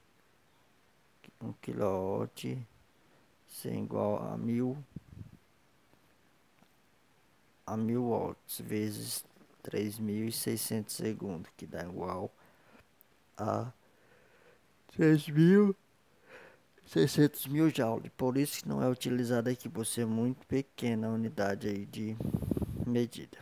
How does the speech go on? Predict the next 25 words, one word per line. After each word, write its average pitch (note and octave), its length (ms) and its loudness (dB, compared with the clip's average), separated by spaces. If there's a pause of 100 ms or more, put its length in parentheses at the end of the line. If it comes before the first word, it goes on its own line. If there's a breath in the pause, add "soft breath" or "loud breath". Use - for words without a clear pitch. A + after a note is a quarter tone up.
(1600)
Pelo A2+ 220 -2
fato B2 520 6
de A2 220 -2
o G#2+ 100 0
tempo - 520 -2 (480)
de G#2+ 140 -6
uso A#2 240 0
de G#2+ 100 0
aparelhos - 600 -4
elétricos - 600 -4
ser A2 200 -2
medido G#2+ 440 -2
em G2+ 140 -4
horas, A2+ 640 -4 (220)
e A#2 80 -8
mais G#2 300 -2
fácil - 420 -4
calcular - 460 -4
o A2+ 60 0
consumo A2 500 -8
mensal G#2 680 -2 (500 loud breath)
de - 100 -2
energia G#2+ 380 0
elétrica G#2+ 440 -2
em A2+ 200 -2